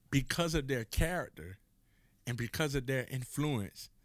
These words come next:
that they heal me through their story. And, and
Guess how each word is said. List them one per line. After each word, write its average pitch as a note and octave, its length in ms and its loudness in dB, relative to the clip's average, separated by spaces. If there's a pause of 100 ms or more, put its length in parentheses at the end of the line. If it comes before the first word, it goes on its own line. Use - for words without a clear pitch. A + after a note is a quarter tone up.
(460)
that A#2+ 260 -6
they D3+ 160 6
heal F3 540 0
me A#2 440 -6 (280)
through B2 140 0
their A#2 160 -2
story. E2+ 460 -8 (640)
And, B2+ 220 -2
and B2 260 -6